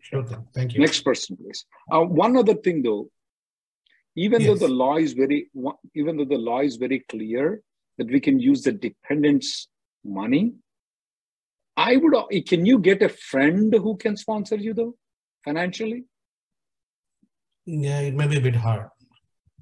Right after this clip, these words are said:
Speaker 2: Okay, then we can use yours, sir.
Speaker 1: Yeah, but, uh, I'm
Speaker 2: Okay.
Speaker 1: filing tax returns for the last four, five years, and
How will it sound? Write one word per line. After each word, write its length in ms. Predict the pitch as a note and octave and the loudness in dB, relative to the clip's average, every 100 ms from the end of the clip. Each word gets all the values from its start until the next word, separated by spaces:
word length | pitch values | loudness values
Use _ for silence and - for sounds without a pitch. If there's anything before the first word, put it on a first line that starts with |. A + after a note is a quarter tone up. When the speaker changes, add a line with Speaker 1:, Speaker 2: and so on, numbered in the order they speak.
| _ _ _ - | _ _ _ -2
Speaker 2:
Okay, 240 | A#3+ A3 A3+ | 0 0 -2
then 220 | E3 D#3+ | 0 2
we 80 | D#3 | 4
can 140 | D#3 C#3+ | 2 4
use 280 | C3+ G#2+ | 4 2
yours, 240 | G#2+ - - | -6 -12 -20
sir. 80 | - _ _ _ _ - | -20 _ _ _ _ -10
Speaker 1:
Yeah, 240 | C#3 B2+ | -2 0
but, 300 | B2 C3 A#2+ | 0 -2 -6
uh, 180 | B2+ B2 | -6 -6
I'm 80 | D3 F3 | -2 -2
Speaker 2:
Okay. 40 | |
Speaker 1:
filing 320 | D#3+ D3+ D3 | -2 -4 -6
tax 260 | B2 B2 C#3 | -6 -6 -6
returns 300 | A#2+ B2+ A#2+ | -6 -6 -4
for 100 | A#2 | -4
the 80 | A2+ | -4
last 300 | A2+ A#2+ - | -4 -4 -4
four, 160 | A#2+ A#2 | -4 -2
five 140 | A2 | -4
years, 240 | A2 A2+ - | -4 -6 -8
and 160 | G#2 | -10